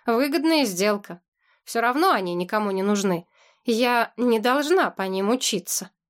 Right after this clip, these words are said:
И я согласилась под осуждающим взглядом папеньки. В конце концов,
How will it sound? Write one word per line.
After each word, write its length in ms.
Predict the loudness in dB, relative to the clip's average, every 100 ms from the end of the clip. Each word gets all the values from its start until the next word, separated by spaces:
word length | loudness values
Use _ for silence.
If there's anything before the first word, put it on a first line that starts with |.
| _ _ _ _
И 80 | -2
я 240 | 0 2
согласилась 960 | 0 0 0 0 0 2 0 -2 -10 -16 _
под 180 | -4 -4
осуждающим 720 | -4 -2 0 -2 -2 -2 -2
взглядом 540 | 0 0 -2 -4 -4
папеньки. 540 | -4 -6 -8 -12 -16 _ -20 -20
В 80 | -4
конце 300 | -2 0 -2
концов, 540 | 0 -2 0 -2 -4